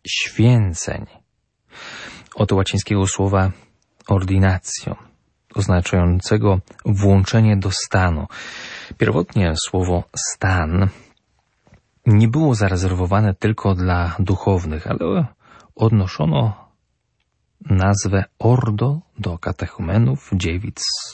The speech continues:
małżonków, wdów i innych. Dzisiaj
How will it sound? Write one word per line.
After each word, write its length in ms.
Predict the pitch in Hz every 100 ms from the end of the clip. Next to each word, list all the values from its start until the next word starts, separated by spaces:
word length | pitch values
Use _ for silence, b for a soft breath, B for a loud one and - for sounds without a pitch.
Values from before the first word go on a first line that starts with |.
| - -
małżonków, 920 | 90 78 82 90 - 98 - _ _ -
wdów 420 | 98 90 85 -
i 120 | -
innych. 720 | 170 113 82 90 - - - _ _ _ B B B B B B B B B B _ _ _ _ -
Dzisiaj 600 | 95 110 - - 202 190